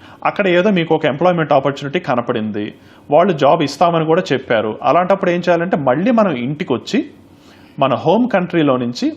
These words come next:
ఇంకొక కేటగిరీలో అప్లికేషన్ పెట్టుకుంటే అది సక్సెస్ఫుల్ అవుతుంది. కానీ అక్కడి నుంచే స్విచ్ చేసుకుందాము అలాంటివి కుదరవు అన్నమాట.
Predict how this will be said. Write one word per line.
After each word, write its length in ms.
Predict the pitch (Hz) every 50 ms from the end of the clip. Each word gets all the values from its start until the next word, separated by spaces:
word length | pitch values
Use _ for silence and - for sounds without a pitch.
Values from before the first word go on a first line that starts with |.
| - - - - - - - - 170
ఇంకొక 320 | 180 214 - 262 254 240
కేటగిరీలో 720 | 208 - 160 151 160 170 165 151 147 143 139 135 131 135 - -
అప్లికేషన్ 520 | 135 - - 170 165 165 156 156 - 156 139 -
పెట్టుకుంటే 720 | 110 107 - 107 - 117 113 110 - 131 135 117 120 - - - - - - - - - -
అది 200 | 139 170 285 -
సక్సెస్ఫుల్ 560 | - 180 151 - - 170 160 - - 151 135
అవుతుంది. 320 | 123 123 127 135 131 131
కానీ 380 | 127 - 110 104 104 127 170 - - -
అక్కడి 280 | 147 - - - 226 233
నుంచే 320 | 233 233 220 220 - 220
స్విచ్ 340 | - - - 156 151 - -
చేసుకుందాము 680 | 160 156 156 - 151 143 139 127 120 120 123 123 120 - -
అలాంటివి 480 | 127 127 135 135 143 139 139 185 285 370 381 - - - - - - _ _ _ _ - -
కుదరవు 280 | 160 151 139 123 104
అన్నమాట. 360 | 101 95 95 92 87 - -